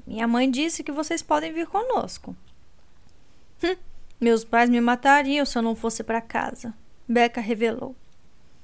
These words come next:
"Sim, minha mãe não iria gostar. O Natal é uma data muito importante." Jack torceu o canto da boca. "Talvez." "Sério, Brad?" Os olhos de Gale brilharam. "Sim,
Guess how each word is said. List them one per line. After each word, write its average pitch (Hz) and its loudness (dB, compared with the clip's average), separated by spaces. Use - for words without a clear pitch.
"Sim, 381 -2
minha 233 2
mãe 233 4
não 269 4
iria 247 2
gostar. - -4
O 247 0
Natal 269 4
é 285 4
uma 233 2
data 233 2
muito 370 -2
importante." - -8
Jack 247 4
torceu 233 0
o - 0
canto 214 -8
da 214 -4
boca. - -12
"Talvez." 226 2
"Sério, 320 6
Brad?" 339 4
Os 233 0
olhos 262 8
de 254 0
Gale 240 4
brilharam. 214 -2
"Sim, 494 -4